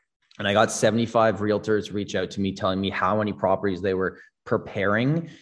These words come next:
And most of them were, like, very res-, well-respected market leaders, like, good, good realtors. And I got two hundred and fifty-two combined out of seventy-five. So about three and a half per person. Now, realtors that had none probably wouldn't have messaged me, right? So it was really just the people that were bringing stuff.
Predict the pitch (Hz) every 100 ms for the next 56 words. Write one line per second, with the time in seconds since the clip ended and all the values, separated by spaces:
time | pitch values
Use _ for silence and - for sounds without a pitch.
0 | _ _ 113 107 104 101 - 139 139 143
1 | 143 156 151 151 143 120 113 - 120 110
2 | 120 117 110 107 107 123 117 113 107 -
3 | 113 107 110 110 107 - 110 110 104 104
4 | 95 95 90 98 110 101 - - 120 104
5 | 110 107 143 156 160 - _ _ - 117
6 | 117 123 - 147 139 135 123 113 - 117
7 | 113 - - 101 90 90 - _ _ _
8 | _ _ - _ - 117 104 95 92 95
9 | 92 - 98 87 90 87 104 117 113 -
10 | 131 120 113 113 101 - 110 - 107 117
11 | 165 180 220 - _ _ _ _ 139 131
12 | 120 - 160 147 147 127 123 123 117 127
13 | 123 117 110 110 107 104 101 98 104 113
14 | - 85 98 87 95 123 127 113 110 110
15 | 98 101 110 - 104 98 92 98 92 98
16 | 107 120 - 156